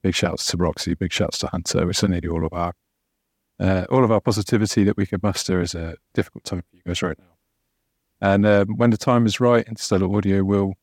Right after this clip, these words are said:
will do a project in memory of Josh. Uh, but in the meantime, this episode of the Interstellar Audio podcast is dedicated to Josh's memory.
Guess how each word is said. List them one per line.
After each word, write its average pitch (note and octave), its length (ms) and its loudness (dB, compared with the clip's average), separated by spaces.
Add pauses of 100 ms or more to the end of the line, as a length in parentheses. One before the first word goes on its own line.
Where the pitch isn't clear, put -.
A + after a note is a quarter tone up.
(220)
will G2 240 2
do A2 180 0
a G2+ 60 0
project - 420 0
in G#2+ 140 2
memory A2+ 460 4
of G2 240 -2 (340)
Josh. - 480 0 (220)
Uh, E2+ 120 -4
but F#2 140 -6
in G2 80 2
the G2+ 80 2
meantime, G2 380 2
this G2 180 -2
episode F#2 420 -2
of - 120 -20
the E2+ 240 -4
Interstellar F2 440 -2
Audio E2+ 160 2
podcast - 480 -6
is - 120 -10
dedicated - 420 -4
to F#2+ 100 -18
Josh's - 360 -10
memory. F#2 340 -10